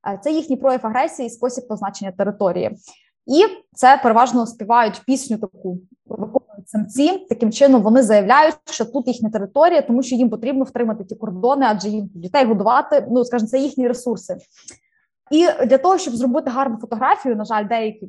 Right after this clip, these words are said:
люди використовують засіб приманювання, е, включають запис, е, цього птаха, і він, відповідно,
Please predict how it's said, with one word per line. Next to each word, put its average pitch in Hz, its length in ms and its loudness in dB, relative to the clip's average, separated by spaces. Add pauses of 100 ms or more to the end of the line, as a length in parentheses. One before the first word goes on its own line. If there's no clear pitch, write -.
люди 262 180 -4
використовують 262 720 -4
засіб 233 360 0
приманювання, 196 840 -6
е, - 40 -6 (280)
включають 208 500 2
запис, - 640 -4
е, 190 340 -2
цього 208 180 0
птаха, 349 500 2
і 220 120 2
він, 311 300 0
відповідно, 226 680 0